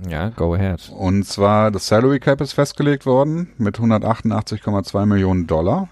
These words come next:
Speaker 2: im nächsten Jahr. Was, ähm, das ziemlich nah am unteren Ende der vorherigen Einschätzung war. Die lag immer vorher bei hundertachtundachtzig bis hunderteinundneunzig und ist das zweite Jahr in Folge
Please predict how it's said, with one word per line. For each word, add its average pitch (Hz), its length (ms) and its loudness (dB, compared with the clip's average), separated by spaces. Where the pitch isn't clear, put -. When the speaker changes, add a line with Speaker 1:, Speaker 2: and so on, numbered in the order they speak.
Speaker 2:
im 98 340 0
nächsten 95 360 -2
Jahr. 87 320 0
Was, - 420 -8
ähm, 127 380 4
das 120 240 -2
ziemlich 165 260 0
nah 147 120 4
am 143 100 2
unteren 143 380 2
Ende 104 260 2
der 98 280 2
vorherigen 113 600 2
Einschätzung 98 580 -2
war. 85 180 -2
Die 95 200 -8
lag 101 260 -2
immer 104 220 -2
vorher 107 260 -4
bei 104 240 0
hundertachtundachtzig 117 760 -2
bis 120 160 -4
hunderteinundneunzig 113 1080 -2
und 127 320 0
ist - 200 -6
das 143 140 -4
zweite 135 340 2
Jahr 151 180 2
in 151 100 -4
Folge 151 460 2